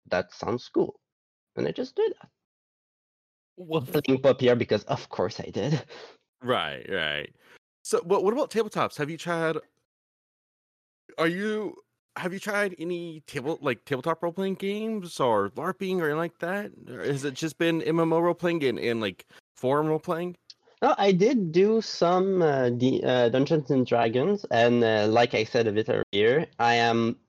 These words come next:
Speaker 1: I am D M ing for, uh, my own system, which is
Speaker 2: Mm-hmm.
Speaker 1: not, like, which
Speaker 2: You did
Speaker 1: is
Speaker 2: say
Speaker 1: not
Speaker 2: that.
Speaker 1: public.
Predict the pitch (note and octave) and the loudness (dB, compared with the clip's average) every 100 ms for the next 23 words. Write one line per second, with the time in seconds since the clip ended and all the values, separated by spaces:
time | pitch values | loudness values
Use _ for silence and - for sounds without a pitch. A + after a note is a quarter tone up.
0 | - B2 _ C#3 C3 C#3 C#3+ B2+ G#2+ C#3 | -12 -12 _ 2 4 4 4 2 0 2
1 | C#3+ C#3 C#3 C#3+ C#3+ - C3 B2 B2 B2+ | 4 4 4 2 0 -4 2 4 4 2
2 | - _ _ _ - A2 G#2+ D2+ F#2+ A#2 | -2 _ _ _ -4 0 2 2 2 4
3 | A#2 A2 A#2+ A#2 A#2 A#2 A#2 - _ - | 4 4 2 4 4 4 2 -2 _ -20
4 | - A2+ - - A#3 B3+ - _ _ _ | -2 -2 -2 0 2 0 -4 _ _ _
5 | _ - B2 F#2+ A#2+ A2+ A#2 - G#2 - | _ -2 0 2 0 2 0 -2 -8 -12
6 | - G#2+ G#2 G2+ - _ _ _ _ _ | -8 0 0 0 -8 _ _ _ _ _
7 | B2 A#2 A2 G#2 A2 - F2 D#2 D2+ G#2+ | 0 2 2 2 0 0 0 0 -2 -2
8 | - | -4